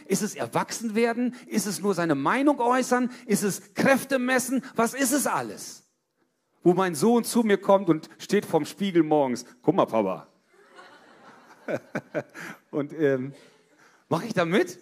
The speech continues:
Mach ich da nicht mit? <laughs> Das ist immer so eine never-ending Story, wo meine Tochter zu mir kommt und sagt, „Papa, das und das, das ist nicht in Ordnung, wie du das machst.“ Oh,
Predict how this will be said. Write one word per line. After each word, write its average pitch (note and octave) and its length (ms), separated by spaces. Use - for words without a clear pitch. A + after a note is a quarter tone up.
Mach E3 160
ich E3+ 80
da D#3 120
nicht G3 260
mit? G#3 320
<laughs> - 60
Das D#3 140
ist A3 120
immer A3 160
so G#3 60
eine G3+ 120
never-ending G3 560
Story, A3+ 480
wo E3+ 100
meine E3+ 260
Tochter A#3 320
zu - 160
mir D3+ 120
kommt C#3+ 180
und B2+ 60
sagt, A#2+ 160
„Papa, A3+ 440
das F#3 160
und F#3 120
das, F3 300
das G3+ 140
ist C#3 120
nicht B2+ 140
in E3 80
Ordnung, E3+ 400
wie G#2+ 60
du G2+ 80
das F2+ 200
machst.“ - 400
Oh, D3+ 240